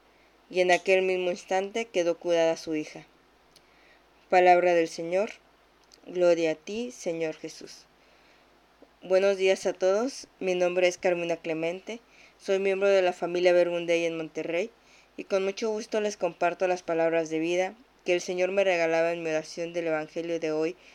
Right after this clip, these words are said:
según San Mateo, del capítulo quince, versículos del veintiuno al veintiocho. En el Evangelio de hoy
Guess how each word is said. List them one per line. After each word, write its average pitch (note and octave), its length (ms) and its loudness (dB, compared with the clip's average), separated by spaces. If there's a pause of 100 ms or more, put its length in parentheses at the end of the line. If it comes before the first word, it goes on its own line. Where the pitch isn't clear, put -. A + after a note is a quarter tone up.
(340)
según F3 340 -2
San F3+ 220 -6
Mateo, F#3 560 -2
del E3 200 -6
capítulo E3 600 -8
quince, G3+ 440 -6 (580)
versículos G#3 880 -4
del E3+ 180 2
veintiuno F3+ 800 -2 (400)
al E3+ 180 -6
veintiocho. D#3 680 -6 (2000)
En G3 160 4
el F#3+ 100 10
Evangelio G#3+ 540 4
de G3+ 120 4
hoy F#3 400 2